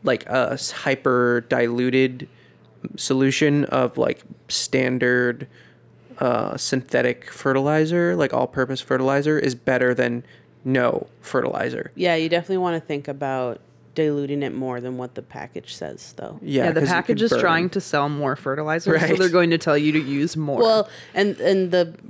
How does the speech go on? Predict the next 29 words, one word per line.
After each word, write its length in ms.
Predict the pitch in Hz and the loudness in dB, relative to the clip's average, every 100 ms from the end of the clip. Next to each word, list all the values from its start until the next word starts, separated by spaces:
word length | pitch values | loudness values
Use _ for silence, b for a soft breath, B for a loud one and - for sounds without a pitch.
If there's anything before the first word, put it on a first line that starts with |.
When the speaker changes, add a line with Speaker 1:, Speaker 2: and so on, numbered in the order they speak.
| - | -2
Speaker 2:
fertilizer 500 | 190 175 160 156 156 | 2 4 2 0 -2
in 120 | 147 | -4
soil 480 | - 160 147 139 127 | -4 -2 0 0 -2
is 160 | 139 | -4
going, 340 | 151 135 131 143 - - | -6 -6 -6 -10 -10 -10
it 60 | 147 | -6
can, 140 | 143 | -4
like, 280 | 135 - - - _ - | -4 -10 -20 -20 _ -4
be 160 | 165 | 0
at 100 | 135 | 0
a 60 | 131 | -2
higher 240 | 139 - | -6 -8
concentration 600 | - - 143 - - - | -6 -8 -8 -10 -10 -10
versus 320 | - 139 - | -12 -12 -12
in 100 | - | -12
leca. 460 | 87 82 - 73 85 | -10 -12 -12 -12 -10
You 80 | 95 | -10
would 100 | 95 | -8
burn 180 | - 85 | -8 -8
your 100 | 90 | -10
plants. 440 | - 87 - - b b b b | -12 -12 -14 -20 b b b b
So 240 | - 151 135 | -6 -2 0
if 200 | 135 - | 0 -2
you're, 200 | 156 143 | -2 0
Speaker 1:
The 80 | 143 | 2
Speaker 2:
if 60 | |
Speaker 1:
roots 260 | 139 127 - | 2 2 0
are 60 | |
just 220 | 131 143 | -2 -2